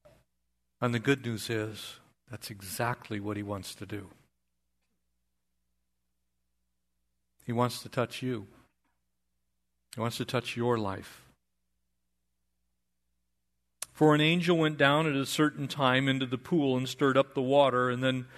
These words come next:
whoever stepped in first after the stirring of water was made well of whatever disease he had."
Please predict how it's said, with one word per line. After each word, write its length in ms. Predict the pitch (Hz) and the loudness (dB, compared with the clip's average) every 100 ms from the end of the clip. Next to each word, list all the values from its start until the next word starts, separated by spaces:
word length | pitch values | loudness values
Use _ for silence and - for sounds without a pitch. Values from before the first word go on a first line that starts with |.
| - - | -20 -2
whoever 400 | 170 165 151 147 | 6 8 6 0
stepped 400 | - 175 - - | 4 4 4 2
in 180 | 143 | 0
first 480 | 135 - 190 143 - | 0 2 4 4 2
after 260 | 156 - 156 | 0 2 -2
the 120 | 139 | -2
stirring 400 | 139 - 175 151 | -2 2 4 2
of 100 | 131 | 0
water 320 | 147 190 180 | 4 6 6
was 200 | 143 135 | 2 0
made 260 | 139 151 147 | 2 2 4
well 280 | 147 175 175 | 4 6 4
of 120 | 143 | 2
whatever 360 | 156 180 170 | 2 2 2
disease 500 | 156 139 131 190 190 | 0 0 2 2 2
he 120 | 170 180 | 2 2
had." 480 | 202 208 147 - | 4 2 -2 -10